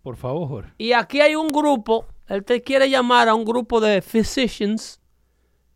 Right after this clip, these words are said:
Speaker 2: Ese, esa, señores, el gobierno de los el-, de las élites.
Speaker 1: Ujú.
Speaker 2: Y ustedes lo vieron en películas como The Hunger Games.
Speaker 1: Sí.
Speaker 2: ¿Eh?
Speaker 1: Que dicen que eso es mentira, pero
Speaker 2: ¿Eh? Ustedes lo vieron en películas como
Speaker 1: Ajá.
Speaker 2: The Hunger Games, donde se reúne el que controla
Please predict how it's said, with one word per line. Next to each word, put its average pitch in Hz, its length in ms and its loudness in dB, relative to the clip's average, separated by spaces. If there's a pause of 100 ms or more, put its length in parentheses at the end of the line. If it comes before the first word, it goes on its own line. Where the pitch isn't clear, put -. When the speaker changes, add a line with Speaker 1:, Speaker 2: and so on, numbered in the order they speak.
(140)
Speaker 2:
Ese, 202 360 -4
esa, 175 320 -6
señores, 175 460 -2
el 175 80 -6
gobierno 190 460 -2
de 196 80 -6
los 165 240 -10
el-, 202 240 -6
de 165 120 -8
las 147 320 -8
élites. 190 760 -4 (160)
Speaker 1:
Ujú. 139 420 -6
Speaker 2:
Y 165 60 -12
ustedes 190 260 -2
lo 262 100 4
vieron 262 300 4
en 240 120 0
películas 214 640 0
como 185 240 -6
The 160 80 -2
Hunger 226 360 4
Games. 160 300 -2 (580)
Speaker 1:
Sí. - 380 -10 (640)
Speaker 2:
¿Eh? 262 260 -4 (680)
Speaker 1:
Que 131 120 -8
dicen 143 320 -4
que 151 80 -2
eso 147 160 0
es 147 40 0
mentira, 143 460 -2
pero 117 220 -4
Speaker 2:
¿Eh? 254 320 2
Ustedes 214 320 4
lo 285 120 6
vieron 294 300 6
en 254 120 0
películas 196 720 0
como 165 320 -6
Speaker 1:
Ajá. 156 80 -2
Speaker 2:
The 156 100 0
Hunger 233 380 2
Games, 226 280 0
donde 180 260 -4
se 175 180 -10
reúne 208 800 -2
el 185 180 -4
que 190 160 -8
controla 214 880 4